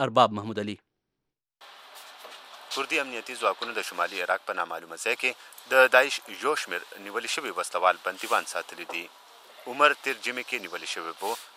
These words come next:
Speaker 2: دا د ده اصلي نوم نه دی. د داعش لپاره د څو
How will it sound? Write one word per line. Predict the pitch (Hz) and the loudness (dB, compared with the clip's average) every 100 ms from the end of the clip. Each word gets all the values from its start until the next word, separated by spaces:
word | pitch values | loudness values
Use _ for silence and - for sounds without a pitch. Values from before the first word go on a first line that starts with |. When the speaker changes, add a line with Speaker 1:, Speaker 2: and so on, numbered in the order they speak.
| - - | -20 0
Speaker 2:
دا | 127 131 | 4 4
د | 110 | 4
ده | 117 - | 0 0
اصلي | - 98 101 | -2 -8 -14
نوم | 110 - - 90 | -14 -14 -10 -8
نه | 85 | -8
دی. | 80 73 - - - - - - - - - | -10 -12 -20 -20 -20 -20 -20 -20 -20 -8 6
د | 139 139 | 8 10
داعش | 139 151 135 | 8 6 2
لپاره | 135 131 | 4 4
د | 113 | 2
څو | - | -4